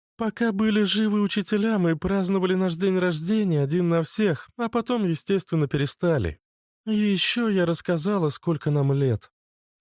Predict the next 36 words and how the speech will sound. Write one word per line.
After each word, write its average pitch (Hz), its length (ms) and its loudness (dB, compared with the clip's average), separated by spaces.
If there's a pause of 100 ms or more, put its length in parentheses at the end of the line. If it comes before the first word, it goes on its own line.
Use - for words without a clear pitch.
Плюс-минус 233 760 0
год. 226 420 -2 (200)
Как - 280 -4
это 220 160 -4
называется, 190 720 0
Карик? 190 540 -2
Кажется, 196 500 -2
погрешность? 202 920 -2 (520)
Так 233 180 -2
вот, 247 280 0
с - 40 -2
погрешностью 208 720 -2
в 214 60 2
один 202 300 0
год 233 280 -4
наше 196 240 0
физическое 196 640 -2
развитие 185 560 0
соответствует 180 800 -2
возрасту 180 500 -2
пятнадцати 180 640 -2
лет. 175 400 0 (380)
Мы 240 180 -2
можем 233 380 0
считать 214 420 0
сегодняшний 202 600 0
день 202 260 0
вторым 190 420 -2
днём 190 160 0
рождения 180 800 0
и - 20 -4
дальше 185 400 -2
вести 170 300 -2
отсчёт 180 460 0
от 165 120 -4
него. 170 400 0